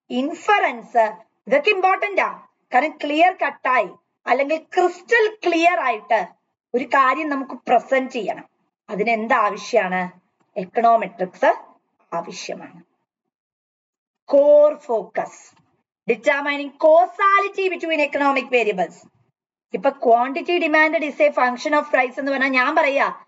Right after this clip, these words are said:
ഇവര് തമ്മിൽ ഒരു ഇൻവേഴ്സ് ബന്ധാ. ഒരു സാധനത്തിന്റെ വില വർദ്ധിക്കുമ്പോൾ demand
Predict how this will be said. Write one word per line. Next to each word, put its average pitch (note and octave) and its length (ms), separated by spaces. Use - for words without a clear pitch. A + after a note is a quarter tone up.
ഇവര് D#4 220
തമ്മിൽ C4 240
ഒരു B3+ 100
ഇൻവേഴ്സ് A3+ 380
ബന്ധാ. F#3 440
ഒരു A3 120
സാധനത്തിന്റെ D4 1000
വില D#4+ 280
വർദ്ധിക്കുമ്പോൾ C4 1000
demand C4 640